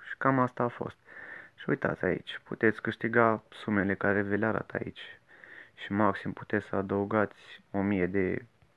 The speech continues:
de cartonașe de alea. Atât. Al doilea este loto și al treilea este blackjack. Cred că știți foarte bine cum se joacă, dar uitați că vă arăt și eu. Intrăm pe blackjack.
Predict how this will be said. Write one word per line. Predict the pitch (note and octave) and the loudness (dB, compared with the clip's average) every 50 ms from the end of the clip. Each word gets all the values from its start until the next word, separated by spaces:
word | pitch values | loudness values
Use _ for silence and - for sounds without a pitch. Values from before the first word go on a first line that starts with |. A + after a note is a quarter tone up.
| _ _ _ - - - - - - - _ _ _ | _ _ _ -20 -20 -20 -20 -20 -20 -20 _ _ _
de | - - F#2+ G2 - _ _ | -8 -4 -4 -4 -4 _ _
cartonașe | - - F#2+ - - - G2+ G2+ F#2 E2+ - - D#2+ | 0 2 2 2 2 0 0 0 0 0 -2 -4 -6
de | E2+ F2 | -4 -4
alea. | E2+ E2 F2 F#2+ F#2 - _ _ _ _ _ _ _ _ _ _ _ _ _ _ _ _ - - - - - - - - - - - - - - - _ _ _ _ _ _ _ _ - | -4 -4 -6 -8 -12 -16 _ _ _ _ _ _ _ _ _ _ _ _ _ _ _ _ -20 -20 -20 -20 -20 -20 -20 -20 -20 -18 -18 -18 -18 -20 -20 _ _ _ _ _ _ _ _ -4
Atât. | - B2 A#2+ A2 - - - - - - - - - _ _ _ _ _ _ _ _ _ _ _ _ _ _ _ _ _ - - - _ _ | 0 2 2 2 0 -4 -8 -10 -10 -10 -12 -16 -16 _ _ _ _ _ _ _ _ _ _ _ _ _ _ _ _ _ -20 -20 -20 _ _
Al | - A2 B2+ C3 | 4 6 6 8
doilea | C3+ C#3+ C3+ A#2+ A#2+ | 10 10 10 12 10
este | A2 G#2+ F#2 - - G2 G2+ | 10 8 8 6 4 2 4
loto | B2+ E3+ F#3+ G3 G3 - F3 F3 E3+ E3+ E3+ D#3+ - | 6 6 4 4 4 6 6 6 6 4 2 -2 -8
și | - - - E3+ | -10 -2 2 4
al | E3 D#3+ | 4 4
treilea | D#3+ - F#3+ F3+ F3 E3+ E3 | 4 6 6 8 8 8 8
este | E3 D#3+ - - E3 | 6 6 2 0 -2
blackjack. | D3+ A#2 F#2+ F#2+ - - F#3 - D2 - - - - - _ - | 2 4 6 6 6 4 2 -2 -2 -2 -4 -8 -12 -12 _ 0
Cred | - A#2+ A#2 A2+ | 4 4 4 4
că | - - A#2 | 2 -2 -2
știți | - - - G2+ - | -2 -2 -6 -8 -8
foarte | - - - - - - | -4 -6 -4 -4 -2 -2
bine | - A#2 B2 A2 A2 | 2 2 2 2 2
cum | - - - A2 | 0 -4 -6 -16
se | - - - G#2 | -12 -6 -6 -2
joacă, | G#2 B2 A#2+ A2+ - - A#2 A2 | 2 2 2 2 0 -2 -6 -2
dar | - - A#2 A#2 - - _ | 2 4 4 4 2 0 _
uitați | - A2 G#2+ - - - - | -6 -6 -4 -4 -6 -8 -8
că | - - | -8 -8
vă | F#2 F2 F2 F2+ | -4 -2 0 0
arăt | F#2+ G2 F#2 - | 0 0 0 -2
și | - - B2 | -2 0 2
eu. | C3 C#3 C3+ C#3+ - _ _ _ _ _ _ _ _ _ - - - - - - - - - - - _ _ - | 2 2 2 0 -6 _ _ _ _ _ _ _ _ _ -20 -20 -20 -20 -20 -20 -20 -20 -20 -20 -20 _ _ -8
Intrăm | - A2 G#2 - - G#2 G2+ G2 | -6 -6 -4 -2 0 0 0 0
pe | F2 - | 0 -2
blackjack. | F2 F2+ F2+ F2+ F2 F#2 G#2 A#2+ C#3 C#3 C3+ - - - - - | -4 -4 -2 -2 -2 -2 0 4 4 4 4 4 0 -8 -8 -10